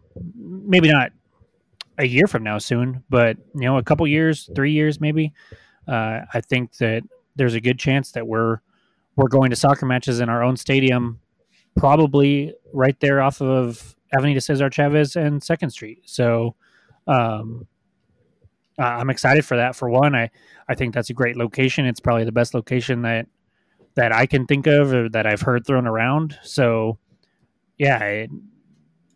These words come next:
can't wait for a few days from now when we have the feasibility study and see, see what they came up with there, and, and just fingers crossed that it goes the right way and that we can, can break ground on it soon enough and,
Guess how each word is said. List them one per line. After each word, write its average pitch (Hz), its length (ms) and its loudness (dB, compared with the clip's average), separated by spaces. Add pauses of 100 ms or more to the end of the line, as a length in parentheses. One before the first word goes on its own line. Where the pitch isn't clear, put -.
(440)
can't 127 200 2
wait 127 200 0
for 139 160 2
a 123 60 2
few 127 180 0
days 131 300 4
from 139 140 -4
now 135 200 2
when 131 120 2
we 120 100 0
have 120 200 -2
the 117 120 2
feasibility 127 520 0
study 143 360 0
and 110 180 -4
see, 117 420 -4 (440)
see 151 180 0
what 131 120 2
they 123 100 -2
came 131 220 0
up 127 120 -2
with 135 180 0
there, 147 320 4
and, 113 220 -4 (600)
and 113 680 -4
just - 380 -4
fingers 135 260 0
crossed 127 360 -2
that 123 100 -2
it 139 240 -8
goes 131 200 4
the 123 100 0
right 120 220 2
way 131 280 0
and 120 140 -2
that 113 120 -4
we 110 120 -2
can, 107 520 -8 (1080)
can 113 280 -4
break 120 260 2
ground 123 300 2
on 127 100 2
it 117 140 -6
soon 135 200 0
enough 131 360 0
and, 107 400 -10